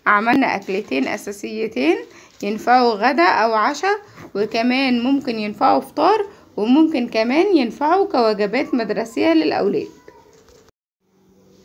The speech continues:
اتمنى حلقة النهاردة تعجبكم، وتجربوا الوصفتين دول.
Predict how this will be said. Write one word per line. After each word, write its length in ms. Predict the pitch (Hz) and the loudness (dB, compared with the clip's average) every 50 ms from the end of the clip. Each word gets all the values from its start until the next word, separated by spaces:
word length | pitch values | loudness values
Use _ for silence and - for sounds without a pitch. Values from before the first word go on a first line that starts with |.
| _ - - - _ - - - - - | _ -20 -20 -20 _ -20 -20 -20 -10 -8
اتمنى 440 | 196 - - 247 233 247 269 254 254 | -8 -6 -2 0 2 2 4 2 2
حلقة 460 | 254 - 247 247 220 214 233 - 226 | 2 0 0 2 0 -2 -2 -6 -8
النهاردة 420 | 196 214 214 240 262 240 240 247 | -8 -6 -4 -4 -4 -4 -4 -8
تعجبكم، 600 | 233 240 233 214 208 202 208 269 254 - - 427 466 508 466 - - - - - - _ _ - | -6 -4 -4 -4 -4 -4 -6 -8 -8 -6 -6 -6 -6 -6 -12 -20 -20 -20 -20 -20 -20 _ _ -4
وتجربوا 560 | 214 240 185 175 220 214 214 247 254 226 254 | -4 -4 -2 -2 -2 0 2 2 0 0 -2
الوصفتين 840 | 226 220 220 220 220 - - 208 202 - 262 262 254 240 226 214 | -4 -2 -4 -4 -6 -10 -12 -12 -8 -6 -4 -2 -2 -2 -4 -2
دول. 260 | 196 254 294 359 440 | -2 0 0 2 0